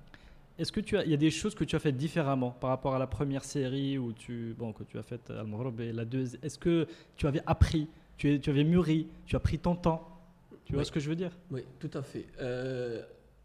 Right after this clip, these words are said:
Speaker 2: alors, pas à ce moment-là, parce qu'il y a une troisième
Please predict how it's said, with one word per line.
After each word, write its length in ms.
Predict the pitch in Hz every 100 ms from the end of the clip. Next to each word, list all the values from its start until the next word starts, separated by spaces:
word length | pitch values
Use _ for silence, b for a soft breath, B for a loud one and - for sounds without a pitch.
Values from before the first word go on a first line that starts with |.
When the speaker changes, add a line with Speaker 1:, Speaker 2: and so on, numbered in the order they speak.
| _ -
Speaker 2:
alors, 200 | 131 131 - - -
pas 100 | 202
à 140 | 170
ce 120 | -
moment-là, 360 | 175 165 165 160
parce 160 | 147 -
qu'il 140 | 147
y 20 |
a 60 | 143
une 100 | 131
troisième 600 | - 165 175 147 160